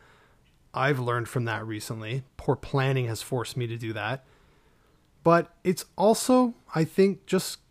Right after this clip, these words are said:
going to expand your knowledge and expand your enjoyment and long, elongate how long you're in this hobby. If you're committed to crawling, you're gonna learn more about it. You're gonna meet more interesting people,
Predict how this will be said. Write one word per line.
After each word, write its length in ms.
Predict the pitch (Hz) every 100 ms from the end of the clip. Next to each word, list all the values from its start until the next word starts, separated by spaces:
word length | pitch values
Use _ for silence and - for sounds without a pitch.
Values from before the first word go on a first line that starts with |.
| _
going 260 | - 160 180
to 260 | 175 156 - - _ _ _ -
expand 880 | 147 - - - 151 151 170 175 170
your 100 | 160
knowledge 580 | 147 143 185 147 117 -
and 160 | 143 143
expand 760 | 135 - - - 147 156 160
your 140 | 151 151
enjoyment 640 | 139 127 143 156 151 143 -
and 240 | 139 131
long, 500 | 131 131 143 160 156 -
elongate 680 | 143 135 143 180 135 123
how 140 | 123 135
long 200 | 143 147
you're 180 | 143 147
in 100 | 147
this 140 | 131
hobby. 360 | 123 165 151 - _ _ _ _
If 140 | 139 147
you're 100 | 165
committed 480 | - 170 175 185 165
to 100 | 151
crawling, 680 | - 160 151 156 156 156 - _ _ _ _ -
you're 140 | 123
gonna 200 | 127 135
learn 340 | 131 139 143 147
more 220 | 147 151
about 340 | 139 127 131
it. 200 | 131 131 _ _
You're 140 | 135 117
gonna 220 | 117 117
meet 260 | 127 143 - -
more 460 | 123 135 135 127 _ _ -
interesting 580 | 143 - 143 - 135
people, 560 | 127 - 151 151 143 135